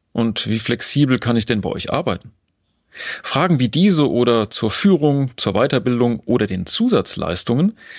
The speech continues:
werden uns immer wieder gestellt. Allem voran dem Employer Branding Team.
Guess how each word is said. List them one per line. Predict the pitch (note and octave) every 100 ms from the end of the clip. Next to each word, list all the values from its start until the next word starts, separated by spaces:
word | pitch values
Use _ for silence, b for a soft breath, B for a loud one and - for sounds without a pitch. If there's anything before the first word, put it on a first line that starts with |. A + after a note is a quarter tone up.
| B B
werden | D3 C#3+ D3+
uns | -
immer | D3 C3
wieder | F#3+ C3+
gestellt. | F2+ - - - - _ _ _ -
Allem | G#2+ C3 E3+
voran | E3 C3 C3+ C#3+ B B -
dem | G#2
Employer | F#2 - G2+ A#2+ A#2
Branding | - C3+ A#2+ C2+
Team. | - - -